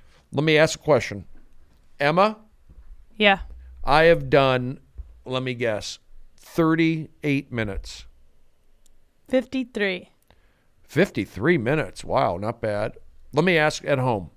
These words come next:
Speaker 1: Periscope, should I feel good about this? I did get it, the Mickey Tettleton. I did get it. Periscope fail. Okay. I guess because of the connection. Um,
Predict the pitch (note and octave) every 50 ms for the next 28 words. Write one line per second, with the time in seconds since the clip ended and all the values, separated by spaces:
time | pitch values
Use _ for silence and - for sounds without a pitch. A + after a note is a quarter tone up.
0 | _ _ _ - C#3 C3+ B2+ B2 A#2 - - A2 G#2 - - - - - - -
1 | - D3 C#3 C#3+ C3+ - - C#3 B2+ A#2+ A#2 G#2+ G2+ G2+ G2+ F#2+ - - - -
2 | - - - - - - - _ _ _ _ - - - - - - - - -
3 | - - - - - - - - - - - - - C3 A#2+ C#3+ E3+ F3 C#3 G#2
4 | B2 G#2+ F2+ E2 E2 - - _ - - - _ _ - _ _ _ - A#2 A#2
5 | A2 - A2 - - G#2+ F#2+ F2 E2+ - - E2 - - - A2+ G#2+ F#2+ - E3+
6 | E3 C#3 A#2+ A2 A2 F#2+ F2 F2+ - - - _ - - - - - - - _
7 | _ - - _ _ _ _ _ _ _ _ _ _ _ _ - - - - -
8 | - _ _ _ _ _ _ _ _ _ - - - C3 B2+ B2+ C3 B2 - -
9 | B2 A#2 A2+ A2+ - - - - - A#2 G#2 G2 F2+ D#2+ C#2+ - - - - -
10 | - - F2 F2 E2+ - G2 G2 D3 G3 A3+ A3+ - - - - - _ _ _
11 | _ - _ _ _ - G#2+ G2+ G#2 F#2+ - - - - - - F#2 D#2 D2+ D2
12 | - - D#2+ D#2+ C#2+ A#1 - - - - - - _ - - - - - - -
13 | _ _ - - - - - - - - - - - - - - - - - G2+
14 | G2+ F#2+ F#2+ F#2+ F#2+ F#2 F#2 F#2 F#2 F2+ F2 F2